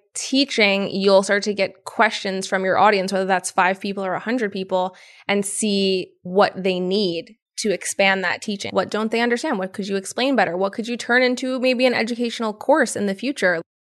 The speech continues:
You're only gonna see your opportunities by talking to the people that will eventually become your community or your customers.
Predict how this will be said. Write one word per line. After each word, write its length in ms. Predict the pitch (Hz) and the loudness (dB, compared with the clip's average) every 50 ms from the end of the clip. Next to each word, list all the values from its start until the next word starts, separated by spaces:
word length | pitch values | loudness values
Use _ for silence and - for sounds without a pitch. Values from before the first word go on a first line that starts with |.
| _ _ | _ _
You're 120 | - 190 127 | 0 0 2
only 200 | 185 214 214 202 | 2 2 0 0
gonna 240 | 196 190 165 - - | 0 0 -2 -4 -4
see 280 | - - - - 233 | -6 -6 -4 0 2
your 180 | 220 208 214 - | 2 4 4 4
opportunities 600 | - - - 190 - - 196 190 180 175 175 180 | 2 0 -2 -6 -6 -4 -4 -2 -2 -2 -2 -2
by 160 | - 180 185 185 - | -4 -4 -4 -6 -8
talking 520 | - - - 202 214 208 196 190 190 185 185 | -8 -2 0 0 0 0 -2 -4 -6 -6 -6
to 100 | - 196 | -6 -6
the 100 | 180 180 | -8 -6
people 300 | - 190 185 185 185 185 | -6 -6 -4 -2 -2 -2
that 160 | 185 - - | -2 -4 -4
will 120 | 185 185 | -4 -4
eventually 400 | 185 180 170 170 185 - - 185 | -4 -4 -6 -8 -10 -10 -10 -10
become 360 | 196 190 180 - 196 185 185 180 | -10 -12 -10 -10 -8 -8 -8 -8
your 220 | 180 175 180 180 _ - | -8 -8 -10 -10 _ -10
community 420 | - 202 196 185 185 180 180 175 | -8 -6 -6 -4 -6 -6 -6 -8
or 60 | 180 180 | -8 -8
your 180 | 143 113 190 | -8 -10 -10
customers. 640 | - - 226 220 - - - 104 - - - - | -8 -8 -8 -8 -8 -10 -14 -14 -14 -16 -16 -18